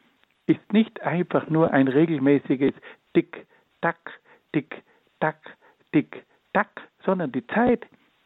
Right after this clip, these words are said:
ist ein Fluss, ein Strom. Und da gibt es verschiedene Geschwindigkeiten. Die Zeit kann einmal langsam fließen, die Zeit kann einmal schnell fließen, die Zeit kann in einer ganz verdichteten Form auftreten.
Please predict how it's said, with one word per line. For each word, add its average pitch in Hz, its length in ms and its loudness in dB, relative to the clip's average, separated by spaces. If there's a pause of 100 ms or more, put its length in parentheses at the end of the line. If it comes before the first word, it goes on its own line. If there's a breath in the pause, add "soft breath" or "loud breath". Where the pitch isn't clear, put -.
(120)
ist - 160 -2
ein 160 200 0
Fluss, - 300 0 (240)
ein 185 240 -2
Strom. 175 460 -4 (1400)
Und 156 120 0
da 180 60 4
gibt 190 200 -4
es 185 100 0
verschiedene 196 520 -2
Geschwindigkeiten. 156 880 0 (800)
Die 127 100 0
Zeit 170 280 0
kann 156 200 -6
einmal 151 280 0
langsam 185 600 -2
fließen, 160 600 -2 (460 loud breath)
die 165 120 4
Zeit 180 260 2
kann 160 180 -4
einmal 175 280 0
schnell 214 440 0
fließen, 165 580 -6 (360 loud breath)
die 156 120 0
Zeit 208 320 0
kann 185 180 0
in 175 140 0
einer 180 200 0
ganz 196 240 0
verdichteten 190 640 -4
Form 202 400 0
auftreten. 170 760 0